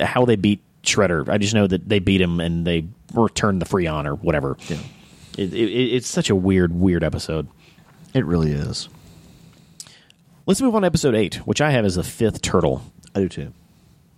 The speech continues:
Speaker 1: This is the introduction of Zack. Doesn't Zack come back a few times?
Speaker 2: Yeah, he does.
Speaker 1: Uh, he is,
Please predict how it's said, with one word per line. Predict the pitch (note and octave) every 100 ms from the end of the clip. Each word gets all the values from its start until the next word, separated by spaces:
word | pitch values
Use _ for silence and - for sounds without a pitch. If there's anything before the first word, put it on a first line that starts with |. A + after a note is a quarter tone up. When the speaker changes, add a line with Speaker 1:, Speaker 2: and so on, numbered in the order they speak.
| _ _ _ _ _ _ _ _ _ -
Speaker 1:
This | A#2 F#3+
is | G#3+ D#3+
the | E3
introduction | C#3+ C3+ C3 A#2
of | F#2+
Zack. | F2+ C#2 A#1+
Doesn't | D3+ A#3 E4+
Zack | C4+ A3
come | -
back | F#3 E3+
a | E3+
few | F3
times? | E3+ E3 E3 E3 -
Speaker 2:
Yeah, | E3+ C4+ G3 - - -
he | F#3+
does. | F#3+ - - -
Speaker 1:
Uh, | B2 A#2
he | A2 D3
is, | C#3 A2+